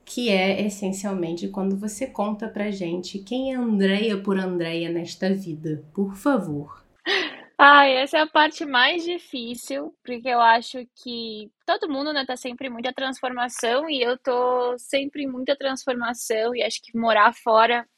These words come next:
Speaker 2: acelera, né? Eu acho que você também deve sentir isso, né? Morar fo-, fora acelera essa transformação. Mas eu vou tentar <laughs> definir. Eu sou Andréia, Andréia Simas, tenho vinte e nove anos. Eu sou de Porto Alegre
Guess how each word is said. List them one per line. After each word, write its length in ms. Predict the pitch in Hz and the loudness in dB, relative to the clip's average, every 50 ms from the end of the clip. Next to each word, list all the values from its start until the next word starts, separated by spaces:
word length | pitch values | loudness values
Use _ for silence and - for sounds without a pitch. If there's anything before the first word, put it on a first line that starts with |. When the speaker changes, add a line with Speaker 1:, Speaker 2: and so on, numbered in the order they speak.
| _ - | _ 0
Speaker 2:
acelera, 680 | 208 208 202 - 254 233 220 220 220 220 214 196 190 190 | 0 0 0 2 2 4 8 10 10 10 8 6 2 -2
né? 220 | 202 226 254 254 | -2 -2 -2 -2
Eu 40 | 240 | -4
acho 100 | 233 - | -6 -8
que 140 | - 208 208 | -12 -12 -12
você 60 | - | -8
também 240 | - 214 202 214 214 | -10 -10 -8 -4 -2
deve 160 | 208 202 202 | -2 -2 -4
sentir 460 | - - 226 226 226 - 247 233 214 | -6 -14 -14 -12 -10 -8 -8 -6 -6
isso, 180 | 208 - - 196 | -8 -10 -10 -10
né? 80 | 190 | -10
Morar 240 | 190 196 196 202 208 | -6 -2 -2 -2 -2
fo-, 280 | - - 208 202 196 - - _ | 0 0 0 0 0 0 -6 _
fora 180 | - 214 202 214 | 0 2 2 2
acelera 360 | 214 - 226 214 214 208 202 220 | 0 -2 2 4 4 4 4 2
essa 140 | - 226 | -4 -6
transformação. 800 | 202 - - 226 226 - 233 226 226 240 262 254 - - 180 185 _ _ _ - | -10 -6 -8 -8 -6 -6 -6 -4 -2 -4 -4 -4 -8 -12 -12 -14 _ _ _ 0
Mas 320 | 240 247 254 269 277 277 | 6 6 8 6 6 2
eu 60 | 294 | 0
vou 120 | 262 277 285 | 0 0 2
tentar 500 | 285 285 294 330 339 _ - 220 202 - | 4 2 2 2 0 _ 4 4 4 4
<laughs> 520 | 277 311 - - - - - - - _ | 2 0 0 -2 -8 -12 -14 -16 -20 _
definir. 640 | - 233 277 302 - - 339 320 302 226 190 185 _ - 247 - - - - - - - - - - | 0 2 2 2 2 -2 -10 -8 -6 -8 -8 -8 _ -10 -12 -12 -12 -16 -18 -20 -20 -14 -14 -14 -4
Eu 100 | - 262 | -4 -4
sou 160 | 247 247 277 | 0 2 2
Andréia, 920 | 269 294 302 302 254 254 240 233 233 240 247 262 269 277 285 302 294 - | 2 2 2 0 2 6 8 8 8 6 4 0 -2 -2 -4 -4 -6 -8
Andréia 400 | - 247 233 220 214 220 247 277 | -8 -10 -2 -2 -2 -2 -2 -4
Simas, 720 | 262 - - - 220 208 214 214 226 269 285 277 - - _ | -8 -10 -14 -14 -12 -10 -8 -8 -8 -8 -10 -12 -16 -18 _
tenho 280 | - 220 214 214 214 208 | -10 -10 -8 -8 -10 -10
vinte 360 | 214 226 220 240 240 - - | -8 -6 -6 -6 -6 -6 -6
e 40 | 277 | -4
nove 300 | 254 247 247 247 254 247 | -4 -4 -6 -6 -6 -6
anos. 580 | 226 208 196 190 196 214 247 - - - - _ _ _ _ _ _ _ | -4 -4 -6 -8 -12 -16 -18 -20 -20 -20 -20 _ _ _ _ _ _ _
Eu 520 | - 226 214 214 208 208 208 214 214 220 220 | 6 6 6 6 4 4 2 0 0 -2 -4
sou 200 | - - 226 220 | -4 -4 -4 -4
de 100 | - - | 0 0
Porto 220 | 247 240 240 - | 0 0 4 4
Alegre 600 | 262 277 269 240 208 214 226 226 254 269 330 392 | 4 6 8 8 8 8 6 4 -4 -10 -10 -12